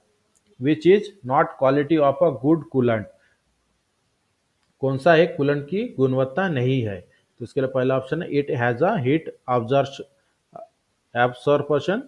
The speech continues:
property, मतलब इसमें उच्च ताप अवशोषण गुण होते हैं। दूसरा option है it has good lubrication quality, मतलब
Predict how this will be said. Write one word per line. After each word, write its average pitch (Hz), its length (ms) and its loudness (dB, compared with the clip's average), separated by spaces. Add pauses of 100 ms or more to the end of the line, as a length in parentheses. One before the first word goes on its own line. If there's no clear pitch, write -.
(800)
property, 131 360 2
मतलब 131 220 -2
इसमें 180 480 -2 (120)
उच्च 135 260 -6
ताप 160 360 2
अवशोषण 139 580 -2
गुण 139 180 4
होते 123 280 0
हैं। 95 180 -8 (720)
दूसरा 127 280 -2
option 156 240 -2
है 170 60 -6
it 147 200 -2
has 135 200 2 (180)
good 156 120 2 (200)
lubrication 139 480 0
quality, 127 340 0
मतलब 139 400 -2